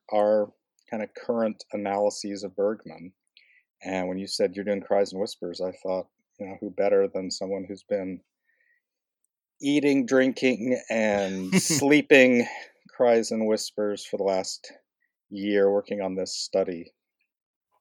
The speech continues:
Speaker 2: Well, and just to kind of maybe fill listeners in, you're a professor at Texas A and M University down there in College Station,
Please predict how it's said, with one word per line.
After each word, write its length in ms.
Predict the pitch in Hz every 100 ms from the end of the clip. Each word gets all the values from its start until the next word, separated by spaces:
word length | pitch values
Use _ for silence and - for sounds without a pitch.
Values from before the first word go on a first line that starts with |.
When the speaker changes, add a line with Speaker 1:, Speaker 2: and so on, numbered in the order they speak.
| -
Speaker 2:
Well, 120 | 120
and 240 | 104 95 90
just 260 | 113 -
to 120 | 95
kind 200 | 90 104
of 120 | 85 78
maybe 380 | 85 92 85 76
fill 300 | - 92 85
listeners 520 | 82 - 85 78 76
in, 180 | 73 76
you're 240 | 98 98
a 60 | 90
professor 560 | 92 - 82 - 85
at 160 | 78 -
Texas 380 | - - 80 -
A 80 |
and 160 | 85 71
M 120 | 71
University 760 | 76 73 71 73 - 71 73 71
down 260 | - 73
there 180 | 71 71
in 140 | 69 73
College 440 | - 76 71 -
Station, 360 | - 71 -